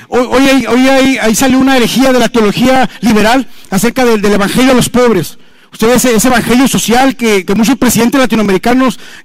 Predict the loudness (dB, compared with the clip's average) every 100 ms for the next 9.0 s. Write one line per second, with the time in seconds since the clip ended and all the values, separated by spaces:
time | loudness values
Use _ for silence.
0 | _ -6 -4 -2 -2 0 0 -2 -2 -2
1 | 0 0 0 0 -2 0 0 0 -2 -6
2 | -8 -4 -4 -4 -6 -4 -4 -4 -2 0
3 | 0 0 -2 -6 -8 -6 -2 -4 -4 -4
4 | -2 -2 -2 -2 0 -2 -2 -4 -4 -4
5 | -6 -4 -2 0 -2 -4 -6 -12 -6 -6
6 | -4 -8 -2 0 0 0 0 0 0 0
7 | 0 0 0 0 -2 -2 0 0 0 -2
8 | -4 -4 -4 -6 -8 -10 -8 -6 -6